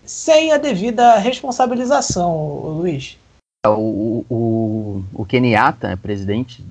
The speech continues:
Speaker 2: keniano, lembrando, né, que a gente sempre fala aqui bastante da África Oriental, todo, é, a gente tem um bloco específico, lembrando que Quênia é uma das grandes potências, assim como a Tanzânia, né, na África Oriental, e que em-, e tem uma,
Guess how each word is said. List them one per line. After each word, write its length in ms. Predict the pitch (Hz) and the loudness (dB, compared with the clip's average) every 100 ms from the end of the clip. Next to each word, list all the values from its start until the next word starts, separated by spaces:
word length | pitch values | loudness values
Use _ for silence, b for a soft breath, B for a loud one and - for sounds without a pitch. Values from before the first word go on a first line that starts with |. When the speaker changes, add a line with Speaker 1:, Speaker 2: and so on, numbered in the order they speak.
| - - | -18 -18
Speaker 2:
keniano, 520 | - 107 107 104 143 95 | -6 -2 0 2 2 2
lembrando, 520 | 117 151 123 165 123 | 2 4 6 4 2
né, 240 | 101 104 | -2 -6
que 80 | 104 | -10
a 80 | 95 | -12
gente 140 | 92 | -12
sempre 260 | - 98 95 | -8 -10 -8
fala 220 | 95 98 | -4 -4
aqui 100 | 98 | -2
bastante 460 | 98 101 98 98 98 | -4 -4 -4 -8 -2
da 140 | 95 | -2
África 240 | 95 - 104 | -2 -4 -4
Oriental, 580 | 98 98 98 92 113 110 | -4 -6 -6 0 0 0
todo, 320 | 104 107 101 95 b b b b | -6 -4 -6 -8 b b b b
é, 300 | - 98 95 | -6 -2 0
a 60 | 92 | 0
gente 240 | 95 92 | -4 -4
tem 120 | - 107 | -2 0
um 120 | 101 | 2
bloco 240 | 101 95 | 0 -2
específico, 600 | - 104 90 123 151 - | -6 -8 -4 -6 -6 -4
lembrando 280 | 101 107 131 | 0 0 0
que 80 | - | -6
Quênia 360 | - 190 151 - | 2 4 4 2
é 160 | 123 | 4
uma 180 | 135 135 | 4 6
das 140 | 120 107 | 4 4
grandes 320 | 107 117 - | 0 0 -4
potências, 640 | - - 104 131 151 98 98 | -10 -2 2 2 0 -8 -8
assim 200 | 92 98 | -10 -8
como 180 | 98 | -6
a 40 | 98 | -4
Tanzânia, 580 | 104 95 90 113 104 92 | -4 -4 0 2 2 0
né, 140 | 113 | -2
na 180 | - 95 | -2 -2
África 240 | 95 - | -2 -2
Oriental, 580 | 107 117 117 - 104 147 - b b b - | 0 0 -2 2 4 2 -2 b b b -8
e 120 | 101 | -6
que 320 | - 170 - | 2 2 2
em-, 280 | - 147 104 95 | 2 2 0 -4
e 120 | 113 | -6
tem 320 | - - 131 | -4 0 4
uma, 360 | 160 117 98 | 6 4 4